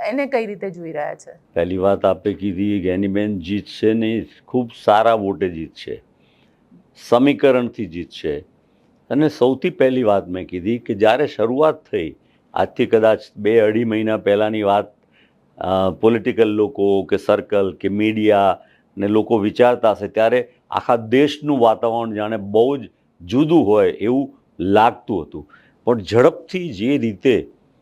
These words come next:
Speaker 2: પરિવર્તનની શરૂઆત થઈ ગઈ કે આ દેશમાં પરિવર્તન આવી રહ્યું છે, લાવી રહ્યું છે, એના મલ્ટિપલ ફેક્ટરો છે કે ભારતીય જનતા પાર્ટીની સરકાર પ્રજા વિરોધી છે, એણે પ્રજાને નુકસાન કર્યું છે એના દ્વારા,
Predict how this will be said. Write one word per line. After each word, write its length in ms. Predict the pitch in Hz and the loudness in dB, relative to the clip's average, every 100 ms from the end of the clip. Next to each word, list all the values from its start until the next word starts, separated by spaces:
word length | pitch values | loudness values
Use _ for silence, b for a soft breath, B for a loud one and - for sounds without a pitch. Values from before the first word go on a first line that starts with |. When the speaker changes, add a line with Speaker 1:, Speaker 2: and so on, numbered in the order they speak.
| _ _ | _ _
Speaker 2:
પરિવર્તનની 1080 | - 117 123 135 135 151 156 151 151 143 - _ _ | 2 4 6 4 2 -4 -4 -6 -6 -6 -10 _ _
શરૂઆત 540 | - 117 117 113 110 - | -4 0 4 4 2 -4
થઈ 240 | 104 92 | -4 -4
ગઈ 300 | 82 73 71 b b b _ | -4 -10 -12 b b b _
કે 80 | - | -2
આ 80 | 104 | 0
દેશમાં 680 | 101 113 123 - 113 117 - | 2 2 2 -2 -2 -2 2
પરિવર્તન 640 | 107 127 127 127 - 117 | 0 2 2 2 -2 -2
આવી 220 | 101 98 | -2 -2
રહ્યું 260 | 101 98 101 | -2 -4 -6
છે, 200 | - 92 | -8 -4
લાવી 280 | 95 104 113 | 0 2 2
રહ્યું 160 | 107 | -2
છે, 100 | 95 | -4
એના 160 | 117 143 | -4 -2
મલ્ટિપલ 520 | 156 165 196 156 160 | 0 0 0 0 -2
ફેક્ટરો 500 | 107 95 - 80 76 | 0 -4 -4 -8 -8
છે 280 | 67 - - b b b b _ _ | -10 -14 -16 b b b b _ _
કે 160 | - 120 | 2 2
ભારતીય 360 | 110 117 107 123 | 4 2 0 -2
જનતા 320 | 113 110 110 | -2 0 0
પાર્ટીની 840 | - 107 95 101 - - 98 104 | 2 -2 -4 -12 -12 -14 -8 -8
સરકાર 440 | 98 92 - 104 101 | -4 -4 0 0 0
પ્રજા 380 | - 98 113 | 0 2 2
વિરોધી 480 | 107 101 110 104 104 | 2 -2 -8 -8 -10
છે, 320 | - 92 95 92 b b b - | -6 -4 -2 -4 b b b -4
એણે 220 | 104 107 | 0 0
પ્રજાને 460 | - 98 104 104 | 0 0 0 0
નુકસાન 500 | 104 95 - 110 107 | -2 -6 -2 -2 -2
કર્યું 260 | 95 95 98 | -2 -2 -2
છે 140 | 95 | -4
એના 240 | 92 98 98 | -4 -2 -2
દ્વારા, 560 | 90 95 98 98 90 | 0 2 4 2 0